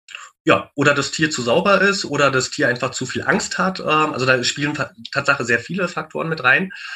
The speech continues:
Ähm, wenn's auch sehr, sehr unruhig ist, sehr viele Stresshormone auch einfach mit bei sind.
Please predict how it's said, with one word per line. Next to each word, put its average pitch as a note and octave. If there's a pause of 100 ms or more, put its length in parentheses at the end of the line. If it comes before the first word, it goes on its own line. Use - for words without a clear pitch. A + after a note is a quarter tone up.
(220)
Ähm, C3+
wenn's C3
auch B2+
sehr, C3
sehr C3+
unruhig D#3+
ist, C#3+
sehr B2+
viele C3
Stresshormone D3+
auch -
einfach B2+
mit C3
bei A#2
sind. C3